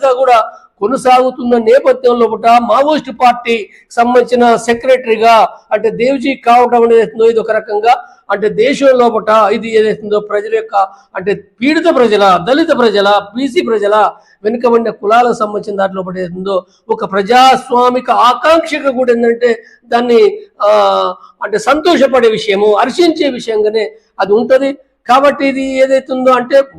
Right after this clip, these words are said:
ఇప్పుడు కొత్తనా అంటే మావోయిస్ట్ పార్టీలో కూడా ఒకనాడు ఎనభై నుంచి ఎనభై ఆరు వరకు కూడా ఆరు సంవత్సరాల కాలం కూడా కేజీ సత్యమూర్తి కూడా దళితుడే. కాబట్టి ఇప్పుడు అయితే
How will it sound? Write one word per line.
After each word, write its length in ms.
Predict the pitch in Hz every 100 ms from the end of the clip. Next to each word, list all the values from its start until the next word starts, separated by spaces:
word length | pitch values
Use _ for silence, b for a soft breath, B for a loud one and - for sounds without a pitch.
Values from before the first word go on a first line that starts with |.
| 160 _ 139
ఇప్పుడు 240 | 139 285 -
కొత్తనా 360 | 202 - 277 269
అంటే 140 | 269 294
మావోయిస్ట్ 380 | 233 277 269 254
పార్టీలో 320 | 277 277 330 269
కూడా 180 | 277 311 B B B -
ఒకనాడు 520 | 208 262 269 285 285 226 226
ఎనభై 240 | 254 247
నుంచి 340 | 247 247 247 247 240
ఎనభై 200 | 240 240 226
ఆరు 280 | 233 269 277
వరకు 200 | 262 254
కూడా 200 | 233 226
ఆరు 280 | 233 214 247
సంవత్సరాల 500 | 226 247 254 294 285 262
కాలం 240 | 240 277 302 254
కూడా 160 | 240 233 - B B -
కేజీ 300 | 285 311 277
సత్యమూర్తి 680 | 262 254 320 311 - 262
కూడా 120 | 254 254 220
దళితుడే. 480 | 220 202 196 202 185 - b b -
కాబట్టి 460 | 269 285 285 269 254 240 b _
ఇప్పుడు 260 | 233 285 262 202
అయితే 260 | 208 277